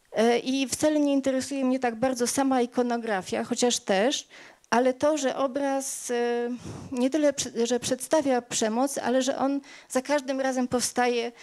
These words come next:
w wyniku aktu, e, przemocy. E, i tutaj pokażę jeszcze jedną różnicę, która ujawnia się w tym, w tym aspekcie pomiędzy dwójką artystów.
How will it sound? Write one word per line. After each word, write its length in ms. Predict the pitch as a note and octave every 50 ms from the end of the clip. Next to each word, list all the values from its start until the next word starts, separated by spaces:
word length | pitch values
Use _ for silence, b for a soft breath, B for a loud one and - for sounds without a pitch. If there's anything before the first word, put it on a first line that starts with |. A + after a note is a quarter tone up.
| B B B B
w 80 | - G3
wyniku 480 | A#3+ A#3 A#3 A#3+ A#3+ - A#3+ A#3 A3+ -
aktu, 720 | - F3 A3+ A3+ - - - G#3+ G#3 G#3 G#3 G#3 G3+ - -
e, 220 | F#3+ A3 A3 G#3+ G#3
przemocy. 760 | - - - A#3 G#3+ G3+ F3 E3+ - - - - - - - - B B B B B B B B B _ _ _ _ _ _ _ _ _ _ _ - - _ _ B B B B B B B B B B B _ - -
E, 240 | G#3 G#3 A3 G#3+ G3+
i 160 | - - A#3
tutaj 240 | - D4 - D4+ C#4
pokażę 680 | - C#4 C#4 - C#4+ C#4+ C#4 C4+ C4+ B3+ A#3+ B3 A#3
jeszcze 360 | A#2+ G#3+ B3+ C#4 C4 - - C4
jedną 500 | C4+ D4+ C4 C4+ B3 A#3 A3 G#3+ - - - - - - - -
różnicę, 720 | A3 A3+ A#3+ A3 - F4 E4+ A#3 - - - F3 E3+ E3
która 360 | - - - G3 G#3 G#3 A#2+
ujawnia 520 | A2+ G3 G#3+ A3+ A3 A3 G#3+ G#3+ F#3+ F#3+ G3+
się 320 | - - G3+ F#3+ G3 G3
w 100 | - -
tym, 340 | - _ - G#3+ G3+ G#3 G3+
w 120 | - -
tym 180 | - A3 G#3+ -
aspekcie 520 | - G#3+ - - - A#3 A3+ - - A3+
pomiędzy 420 | - G#3+ G#3+ A3 A3 G#3+ G3+ G#3+ G#3
dwójką 400 | G3 A3 B3+ B3 B3+ - G#3+ -
artystów. 800 | - G#3 G#3+ G#3+ - G3+ F#3+ F3+ - - F#3+ G#3 C4 C#4+ -